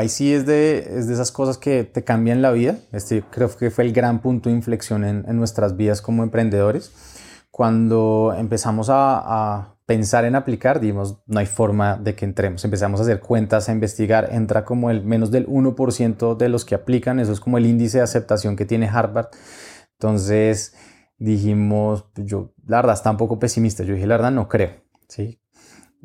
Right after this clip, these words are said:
Lo que teníamos, lo que habíamos hecho hasta antes de eso, pues no era wow, era desarrollo a la medida, pero la idea que teníamos a futuro sí era una idea muy grande, muy interesante.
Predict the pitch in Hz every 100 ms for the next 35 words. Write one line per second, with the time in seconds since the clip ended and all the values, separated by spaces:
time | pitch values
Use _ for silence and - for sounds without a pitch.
0 | - - 117 113 117 113 113 127 127 139
1 | 143 131 113 117 117 120 - 131 113 117
2 | 117 117 170 - 104 101 104 120 135 127
3 | 98 113 107 98 98 110 110 107 160 -
4 | 101 101 110 107 110 127 117 107 107 107
5 | 107 117 123 139 110 101 104 110 104 107
6 | 110 107 104 104 104 101 104 98 95 -